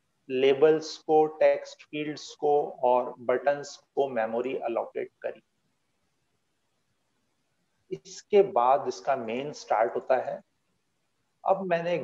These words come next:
grid बनाई three by two की, तीन रो और हर रो में दो कॉलम। फिर मैंने layout set किया।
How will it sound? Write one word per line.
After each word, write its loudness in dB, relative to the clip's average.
grid 6
बनाई -2
three -2
by 4
two -4
की, -16
तीन -2
रो 2
और -4
हर 4
रो 2
में -6
दो 4
कॉलम। 0
फिर 8
मैंने 0
layout 6
set -4
किया। -20